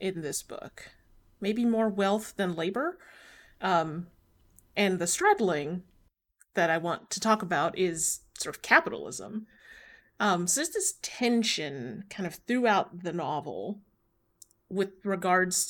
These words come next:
to what the value of money is, like, how much money is a lot of money, and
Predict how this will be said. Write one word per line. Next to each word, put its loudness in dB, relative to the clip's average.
to -4
what 6
the 2
value 0
of -2
money 0
is, -2
like, -8
how 4
much 4
money 2
is 0
a 2
lot 0
of -4
money, -2
and -2